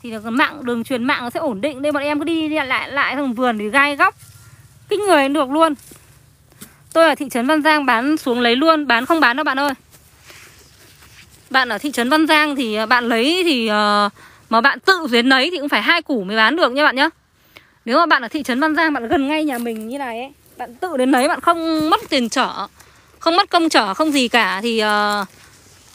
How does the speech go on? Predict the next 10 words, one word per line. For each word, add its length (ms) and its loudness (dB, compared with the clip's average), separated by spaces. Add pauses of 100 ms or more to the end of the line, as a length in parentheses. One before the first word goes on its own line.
(140)
thì 180 -2
hai 220 4
củ. 380 -6 (3250)
Hai 180 0
củ 220 -2
cho 80 -4
khách 180 2
đến 120 -8
tận 180 2
nơi. 260 6